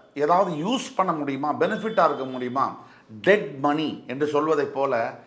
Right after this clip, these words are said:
அந்த பணம் சேமிப்புல தான் இருக்குமே தவிர அந்த பணத்தை அனுபவிக்க முடியாத ஒரு சூழ்நிலை இருக்கும். எந்த பணத்தையுமே அதே மாதிரி புதிதாக வரக்கூடிய பொருளான, பொருளாதாரமானது அதை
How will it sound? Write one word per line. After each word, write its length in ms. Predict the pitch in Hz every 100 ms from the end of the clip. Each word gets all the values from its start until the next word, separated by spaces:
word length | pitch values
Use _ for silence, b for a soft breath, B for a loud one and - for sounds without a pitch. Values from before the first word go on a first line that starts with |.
| B B -
அந்த 200 | 135 123
பணம் 280 | 156 202 -
சேமிப்புல 440 | 180 220 220 180 175
தான் 140 | 175
இருக்குமே 260 | 139 135 120
தவிர 280 | 120 123 123
அந்த 200 | 123 123
பணத்தை 680 | - - 156 196 196 196
அனுபவிக்க 680 | 127 151 220 247 240 240 233
முடியாத 540 | 196 185 180 170 180 190
ஒரு 120 | 143
சூழ்நிலை 420 | - 165 135 135
இருக்கும். 380 | 104 90 - - _ _ _ b b b b b -
எந்த 280 | 165 208
பணத்தையுமே 800 | 233 202 214 214 208 226 208 -
அதே 280 | - 143 185
மாதிரி 320 | 202 170 156
புதிதாக 640 | - 170 202 220 220 226 220
வரக்கூடிய 580 | 185 185 180 170 156 151
பொருளான, 460 | 160 175 160 151
பொருளாதாரமானது 1000 | 135 147 175 175 156 147 135 127 120 165 - B B B
அதை 280 | 135 151